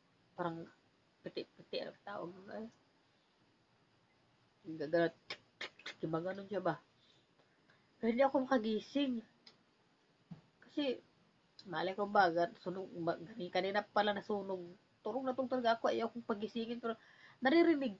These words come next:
ko, gumaganon. Pag ano na, nahulog yung ilaw, ano,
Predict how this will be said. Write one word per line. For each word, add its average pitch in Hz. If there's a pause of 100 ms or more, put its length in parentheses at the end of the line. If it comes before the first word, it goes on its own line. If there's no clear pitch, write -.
(100)
ko, 302
gumaganon. 240 (3500)
Pag 175 (140)
ano 269
na, 220 (720)
nahulog 208
yung 233
ilaw, 208 (1800)
ano, 180